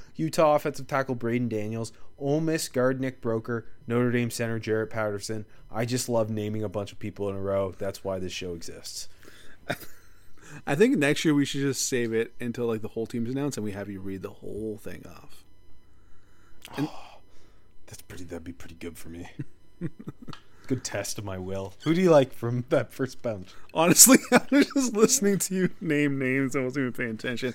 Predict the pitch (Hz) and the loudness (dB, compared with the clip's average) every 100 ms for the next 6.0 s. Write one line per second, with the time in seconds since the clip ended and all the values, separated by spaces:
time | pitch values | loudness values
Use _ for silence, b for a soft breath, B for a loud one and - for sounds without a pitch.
0 | B B B 147 156 151 165 185 220 220 | B B B 2 8 10 10 8 8 6
1 | 214 208 190 143 143 160 170 170 147 135 | 6 6 4 0 -2 -2 6 10 10 8
2 | 135 117 113 131 113 110 123 120 117 113 | 6 4 4 4 4 2 2 2 0 0
3 | 113 110 113 135 156 120 113 110 123 - | 0 0 0 2 4 4 4 2 0 0
4 | 117 107 - - b b b b b - | -2 -2 -8 -10 b b b b b 0
5 | 143 135 147 151 147 143 147 139 135 | 4 8 10 8 6 8 8 8 4